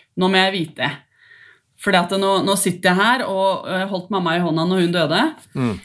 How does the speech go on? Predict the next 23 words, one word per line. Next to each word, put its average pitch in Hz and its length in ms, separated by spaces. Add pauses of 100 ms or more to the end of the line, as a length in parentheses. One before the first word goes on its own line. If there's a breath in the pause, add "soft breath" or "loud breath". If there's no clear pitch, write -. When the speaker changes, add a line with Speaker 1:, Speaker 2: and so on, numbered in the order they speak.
(140)
Speaker 1:
Så 185 80
sa 190 140
jeg, 185 100
«Nå 190 80
må 196 140
jeg 220 100
vite 208 380
om 175 80
dette 180 180
er 175 160
sant, 254 560
om 208 140
det 175 80 (160)
Reeve 170 180
og 185 140
Lolly 143 260
har 165 80
sagt - 320
er 175 80
sant, 254 560
om, 220 60 (100)
om, 196 140 (100)
om 190 140